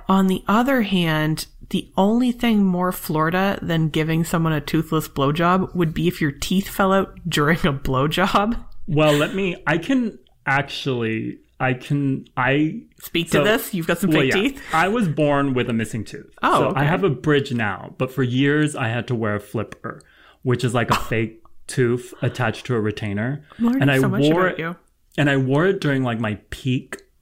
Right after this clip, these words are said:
Speaker 2: slut days, which were, like, age eighteen to twenty-two, because
Speaker 1: Okay.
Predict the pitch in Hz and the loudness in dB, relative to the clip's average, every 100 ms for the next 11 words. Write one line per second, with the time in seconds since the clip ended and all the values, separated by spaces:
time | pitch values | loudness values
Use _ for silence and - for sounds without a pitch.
0 | _ - - 131 120 - 135 131 131 139 | _ -18 -4 0 0 0 0 2 2 -2
1 | - 131 110 110 107 101 95 - 110 110 | -4 -8 -6 -4 -4 -4 -6 -4 -2 -2
2 | - 113 107 120 113 113 - 107 104 - | -2 -4 -2 -2 -4 -4 -2 0 0 -2
3 | 101 110 120 180 156 196 | -2 0 -2 -2 -2 -4